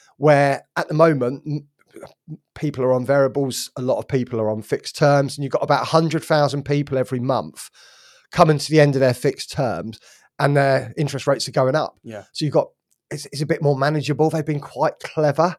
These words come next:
Speaker 2: Mm-hmm.
Speaker 1: with, with how they've, they've got here. Um,
Speaker 2: And I think the opportunity <clears throat> is the key word there, because it was probably quite hard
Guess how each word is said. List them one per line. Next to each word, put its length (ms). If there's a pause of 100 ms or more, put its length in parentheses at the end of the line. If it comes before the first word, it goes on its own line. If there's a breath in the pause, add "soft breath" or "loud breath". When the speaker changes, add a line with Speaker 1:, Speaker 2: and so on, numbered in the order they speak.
Speaker 2:
Mm-hmm. 200 (180)
Speaker 1:
with, 400
with 140
how 300
they've, 300 (160)
they've 240
got 280
here. 260 (460)
Um, 600 (180)
Speaker 2:
And 100
I 40
think 260
the 100
opportunity 800
<clears throat> 0
is 140
the 60
key 240
word 300
there, 200
because 400 (360)
it 120
was 80
probably 300
quite 220
hard 440